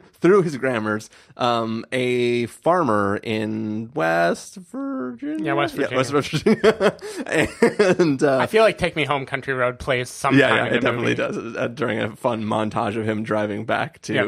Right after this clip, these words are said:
Speaker 2: Yep.
Speaker 1: the city. Um, but, uh, but yeah, so, so basically his grammars puts a farmer in touch with him and says, like, "Hey, I have a cattle ranch, a little farm that I do my stuff."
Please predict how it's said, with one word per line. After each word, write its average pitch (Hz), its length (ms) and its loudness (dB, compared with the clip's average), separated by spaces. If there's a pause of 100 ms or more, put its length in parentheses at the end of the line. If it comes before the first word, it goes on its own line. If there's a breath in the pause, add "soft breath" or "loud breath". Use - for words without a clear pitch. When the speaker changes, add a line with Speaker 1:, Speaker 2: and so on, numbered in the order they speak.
(140)
Speaker 2:
Yep. 120 80 -14
Speaker 1:
the 120 100 -8
city. 120 260 -4 (280 loud breath)
Um, 123 340 0 (280 loud breath)
but, 143 300 2
uh, 156 340 4
but 175 120 2
yeah, 135 100 2
so, 139 220 2
so 131 120 0
basically 143 640 0
his 117 200 0
grammars 131 580 -2 (100)
puts - 460 -4
a 117 60 -4
farmer 120 340 2
in 104 80 -2
touch 110 200 -6
with 107 100 -8
him 107 120 -2
and 104 80 -4
says, 117 220 -2
like, 101 140 -2
"Hey, 120 260 0 (840 soft breath)
I 143 460 0 (140)
have 131 180 -2
a 117 40 -4
cattle 117 260 -2
ranch, 175 400 -4
a 131 60 -6
little 120 180 -2
farm 160 360 0
that 160 120 -4
I 151 120 0
do 139 180 -2
my 143 140 0
stuff." 143 500 -4